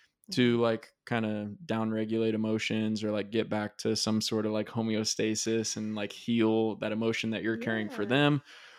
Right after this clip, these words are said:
Speaker 1: Or, like, proactively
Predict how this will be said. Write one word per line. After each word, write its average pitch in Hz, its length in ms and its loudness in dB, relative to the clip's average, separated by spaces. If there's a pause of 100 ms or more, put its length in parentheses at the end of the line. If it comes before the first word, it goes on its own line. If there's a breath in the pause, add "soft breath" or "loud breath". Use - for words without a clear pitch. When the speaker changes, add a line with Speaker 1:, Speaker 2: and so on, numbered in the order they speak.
(280 loud breath)
Speaker 1:
Or, 113 760 10 (140)
like, 107 300 0
proactively 104 1200 2